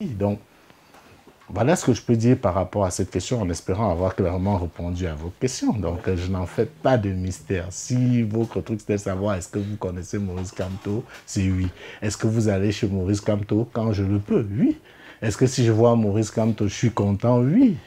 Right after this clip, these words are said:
Si vous voulez savoir ce que je pense de lui, je vous le dirai avec la même aisance. D'accord ?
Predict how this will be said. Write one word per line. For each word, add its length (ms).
Si 160
vous 60
voulez 160
savoir 340
ce 60
que 100
je 120
pense 280
de 80
lui, 100
je 120
vous 100
le 80
dirai 300
avec 320
la 160
même 400
aisance. 560
D'accord ? 340